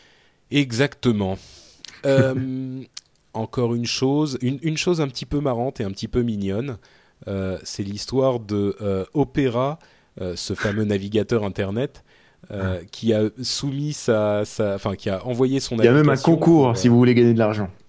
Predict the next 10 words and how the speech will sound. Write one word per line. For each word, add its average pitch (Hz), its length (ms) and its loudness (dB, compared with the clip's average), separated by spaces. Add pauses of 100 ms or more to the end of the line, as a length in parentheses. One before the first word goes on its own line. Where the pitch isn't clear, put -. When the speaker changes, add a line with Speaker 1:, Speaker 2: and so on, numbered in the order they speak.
(120)
Speaker 2:
<laughs> - 300 2
Speaker 1:
Alors, 143 220 6
bah, 131 140 2
tiens, 127 200 2
puisque 156 280 -2
c'est 156 120 0
une 139 80 0
histoire 127 300 0
iPhone, 139 500 2 (360)
euh, 95 600 -2